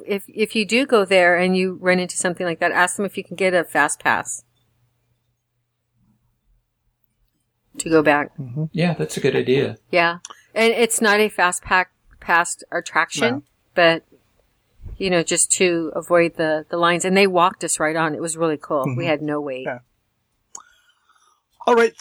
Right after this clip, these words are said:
Speaker 2: that is the news. Time for rapid fire. I will go first 'cause I can.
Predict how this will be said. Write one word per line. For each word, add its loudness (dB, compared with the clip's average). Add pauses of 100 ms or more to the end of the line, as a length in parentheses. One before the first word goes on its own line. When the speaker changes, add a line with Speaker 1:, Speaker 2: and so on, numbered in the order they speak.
(100)
Speaker 2:
that 4
is 4
the 4
news. 4
Time 2
for 2
rapid 2
fire. 2 (180)
I 4
will 4
go 2
first 0
'cause 2
I 4
can. 2